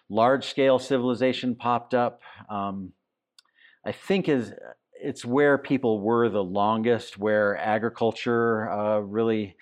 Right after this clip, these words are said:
had a, had a foothold, which maybe wasn't so much on the coast of California because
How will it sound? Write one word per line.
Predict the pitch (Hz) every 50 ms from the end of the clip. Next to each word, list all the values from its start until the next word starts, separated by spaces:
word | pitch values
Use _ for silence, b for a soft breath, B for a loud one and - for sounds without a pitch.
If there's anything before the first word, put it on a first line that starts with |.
| B B B B B
had | B 117 113 113 110
a, | 110 107 101 98
had | - - 120 110
a | 104
foothold, | - - 127 123 107 113 120 117 117 117 110 104
which | 104 101 - - - -
maybe | 107 107 110 104 110 104
wasn't | 98 101 110 110 104 113 104 -
so | - - - 127 120 123 123
much | 120 123 123 117 120 - - -
on | - 107 113 117 117 113 113 117 117
the | 113 113
coast | - - - 120 117 120 -
of | 110 -
California | - 117 113 107 - 123 123 127 139 131
because | 110 95 - 104 95 - -